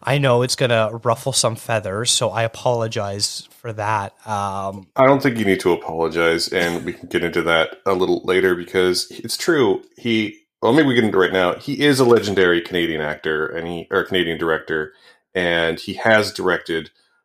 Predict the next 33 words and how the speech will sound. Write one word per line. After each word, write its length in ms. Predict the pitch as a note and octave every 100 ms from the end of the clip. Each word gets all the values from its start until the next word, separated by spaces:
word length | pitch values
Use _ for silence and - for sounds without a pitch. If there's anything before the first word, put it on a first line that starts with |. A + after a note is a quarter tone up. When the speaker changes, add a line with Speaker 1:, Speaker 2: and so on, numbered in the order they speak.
| _
Speaker 2:
a 80 | G#2
number 580 | G#2+ A2+ A2+ G#2 F#2 E2+
of, 320 | F2 E2 - _ _ _ _ _ -
I 140 | G2+
would 180 | G2+ F#2+
say, 200 | F#2 F2
very 520 | F2 F#2 A#2 A2+ F#2+
good, 540 | F#2+ F#2+ F2+ F2 D#2 - _ _ _ - - _ _ _ _ _ _ _ _
very 320 | A2+ C3+ C3+
good 180 | A#2+ A2
films 320 | A#2 G#2+ G2
that 80 | F#2+
are 60 | F#2
probably 580 | - G#2+ G#2+ A2+ G#2
deserved 360 | G2 F2 F#2 E2+
to 60 | F2
be 160 | F2+
on 220 | E2+ E2
the 80 | D#2+
conversation 640 | - E2+ D#2+ - D#2+ - E2
for, 160 | D#2+
like, 220 | D#2 D2+
say, 460 | - E2 D#2 D2+ D2 _ _ _ -
top 200 | F2+ -
ten 200 | F2 E2
or 100 | D#2+
top 260 | - D#2+
twenty 260 | - F2 E2
Canadian 420 | - E2+ D#2 D2+
films 260 | E2+ D#2 D2+
of 80 | D2+
all 140 | C#2+
time. 380 | - D#2+ D2